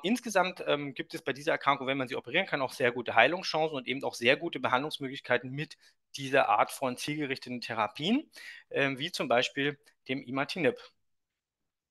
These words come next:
Ähm, und wenn jetzt eine Erkrankung leider vielleicht dann doch, also Streuherde, sprich, äh, Metastasen gebildet hat, dann setzen wir vor allen Dingen auf diese, ähm,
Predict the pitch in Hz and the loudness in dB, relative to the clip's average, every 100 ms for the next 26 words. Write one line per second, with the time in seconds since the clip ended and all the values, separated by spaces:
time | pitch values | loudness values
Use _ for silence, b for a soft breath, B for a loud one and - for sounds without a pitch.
0 | - 120 139 160 165 B B B B 151 | 6 10 10 10 2 B B B B 2
1 | 143 151 214 202 - 170 170 160 160 - | 8 8 8 4 6 6 6 4 0 2
2 | 139 - 143 170 156 131 117 143 202 208 | 2 6 4 4 2 6 6 8 10 8
3 | 202 196 - - 143 143 135 135 175 - | 8 2 -12 -4 -2 -2 0 2 2 0
4 | - 139 135 131 - 135 180 180 165 156 | -6 -4 -2 -4 0 4 4 4 2 2
5 | - - 156 - - 135 127 131 131 - | -4 -6 -6 -6 -4 -4 -2 -4 -4 -4
6 | 131 131 180 180 156 175 202 190 202 202 | 4 6 4 2 -2 -2 0 2 2 2
7 | B B B B 123 127 185 247 - - | B B B B 4 6 6 2 -2 -6
8 | - 156 - 160 160 - 139 127 214 233 | -2 -2 -2 -2 0 4 6 8 8 6
9 | 185 123 113 - 127 - 151 139 131 123 | 4 0 -2 -4 -6 -6 -8 0 2 2
10 | 123 123 123 120 117 | 2 0 0 -2 -8